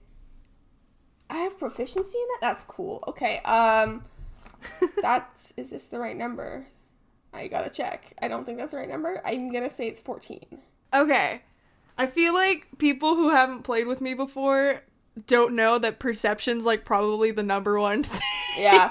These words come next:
Speaker 2: to
Speaker 1: I
Speaker 2: put
Speaker 1: feel like
Speaker 2: down
Speaker 1: that's
Speaker 2: on a
Speaker 1: why I
Speaker 2: character
Speaker 1: took
Speaker 2: sheet.
Speaker 1: it.
Speaker 2: <laughs> It's 'cause I'm always asking.
Speaker 1: Yeah.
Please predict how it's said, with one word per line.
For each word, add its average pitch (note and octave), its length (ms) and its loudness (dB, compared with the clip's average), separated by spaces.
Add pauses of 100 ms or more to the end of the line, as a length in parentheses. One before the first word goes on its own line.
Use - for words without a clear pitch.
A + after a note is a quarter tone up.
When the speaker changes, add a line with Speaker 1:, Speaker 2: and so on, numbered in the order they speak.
Speaker 2:
to - 180 -4
Speaker 1:
I C4 140 8
Speaker 2:
put - 80 -4
Speaker 1:
feel D4+ 120 4
like D#4+ 120 12
Speaker 2:
down F4+ 120 12
Speaker 1:
that's F4 100 4
Speaker 2:
on E4+ 60 0
a E4+ 40 4
Speaker 1:
why A3+ 320 12
I A3 40 4
Speaker 2:
character D#4 100 -6
Speaker 1:
took C4 140 -4
Speaker 2:
sheet. B3 400 -2 (580)
Speaker 1:
it. F4+ 140 8
Speaker 2:
<laughs> - 0 - (1300)
It's - 160 -12
'cause F#4 120 0
I'm F#4 120 2 (100)
always C4+ 360 8
asking. - 600 4
Speaker 1:
Yeah. G3+ 1000 8